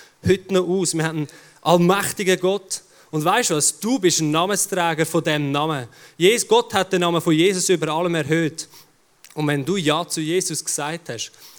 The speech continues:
bist du ein Namensträger von dem Namen über allen Namen.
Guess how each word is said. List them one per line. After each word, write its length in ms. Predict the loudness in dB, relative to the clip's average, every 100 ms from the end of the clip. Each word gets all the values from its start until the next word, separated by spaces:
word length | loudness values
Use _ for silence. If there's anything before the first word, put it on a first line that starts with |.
| _
bist 260 | -4 -4 -2
du 60 |
ein 180 | -2 -2
Namensträger 880 | -4 -4 -4 -4 -6 -6 -8 -10 -16 -18 _ _
von 260 | -2 0 2
dem 220 | 0 2
Namen 340 | 4 4 2
über 420 | 4 4 4 0
allen 400 | 0 0 2 0
Namen. 400 | -2 -2 -4 -6